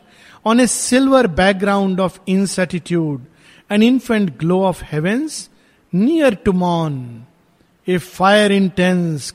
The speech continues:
conceived but never lit, caressed the air with ardent hints of day।" तो उस जगत में ऐसा प्रतीत हो रहा था कि उसका आकाश में सिल्वरी बैकग्राउंड में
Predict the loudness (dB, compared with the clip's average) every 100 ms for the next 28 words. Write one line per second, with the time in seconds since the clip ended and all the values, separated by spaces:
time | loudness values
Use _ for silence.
0 | -6 -4 -6 -8 -6 -6 -8 -12 -18 -20
1 | _ _ _ _ _ -12 -10 -8 -6 -2
2 | -2 -2 -4 -6 -12 -20 _ _ _ _
3 | _ _ -2 0 2 0 -4 -8 -8 -4
4 | -2 0 -2 -8 -16 _ _ _ _ -8
5 | -8 -8 -8 -2 -2 0 -2 -4 -12 -10
6 | -4 -2 -2 -4 -8 -12 -14 -18 -20 _
7 | _ _ _ _ _ _ _ -12 -10 -8
8 | -6 -6 -6 -4 -4 -4 -6 -10 -8 -6
9 | -6 -8 -8 -6 -6 -6 -8 -10 -10 -10
10 | -10 -10 -10 -6 -6 -6 -6 -8 -8 _
11 | _ _ -8 -4 -2 -2 -2 -4 -6 -4
12 | -4 -2 -2 -2